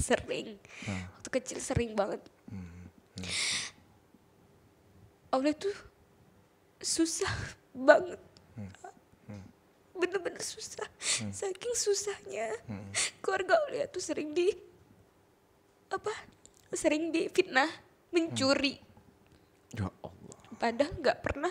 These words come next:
Speaker 1: sama sekali mencuri.
Speaker 2: Hmm, hmm.
Speaker 1: Dan hasilnya pada saat kalau misalnya
Speaker 2: Hmm.
Speaker 1: orangnya tuh sampai datang ke rumah, Eh, lu ngapain? Lu ngambil, eh, duit gua seratus lima puluh ribu gitu, gitu.
Speaker 2: Hmm, hmm.
Speaker 1: Pada saat di, apa namanya,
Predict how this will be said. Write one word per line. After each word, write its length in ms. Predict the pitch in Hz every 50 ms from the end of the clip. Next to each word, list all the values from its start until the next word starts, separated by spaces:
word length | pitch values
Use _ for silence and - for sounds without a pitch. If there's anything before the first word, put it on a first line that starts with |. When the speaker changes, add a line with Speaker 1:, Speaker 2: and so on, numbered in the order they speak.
| -
Speaker 1:
sama 160 | - 254 262
sekali 400 | 269 269 - - - 349 349 349
mencuri. 400 | 330 320 294 - - 339 - 226
Speaker 2:
Hmm, 80 | 208 190
hmm. 420 | - - - - - - - 98
Speaker 1:
Dan 220 | 98 247 254 262 269
hasilnya 560 | - 269 269 269 - 285 277 277 349 403 392
pada 240 | - 277 247 285 302
saat 320 | - - - - 302 -
kalau 240 | - - - - 269
misalnya 480 | 262 277 285 - - - - 247 277 - - - - - - _ -
Speaker 2:
Hmm. 280 | - 113 214 196 196
Speaker 1:
orangnya 320 | 208 320 370 415 440 494 494
tuh 80 | 523
sampai 240 | - 523 494 - -
datang 160 | 415 440 -
ke 80 | 427 -
rumah, 240 | 466 453 440 427 - - - - - -
Eh, 160 | - 539 539 539
lu 140 | 494 508 494
ngapain? 420 | 494 466 466 - 466 466 508 494 494 480
Lu 160 | 494 508 523 453
ngambil, 320 | - 349 370 370 392 381 381 381 -
eh, 420 | - - - 180 175 - - - - -
duit 180 | 277 302 370 294
gua 360 | 285 294 381 415 415 392 330 302
seratus 320 | - - 277 285 - -
lima 160 | 320 320 311
puluh 160 | 302 - - 349
ribu 300 | 349 320 320 359 339 -
gitu, 160 | - - 190 190 -
gitu. 200 | - 214 202 - - -
Speaker 2:
Hmm, 80 | 120 104
hmm. 320 | 85 98 101 98 92 95 95 - - - - - - _ _ - - - - - - - - - - - - - - - - - - - -
Speaker 1:
Pada 240 | - 370 370 370 370
saat 320 | 370 359 - - 302 302
di, 560 | 302 311 311 311 311 311 311 311 302 254 - - - - - - - - - - - - - - - - - - - - - - - - - - - - - - - - - - - - - - - - -
apa 100 | - - -
namanya, 260 | 392 359 - 240 -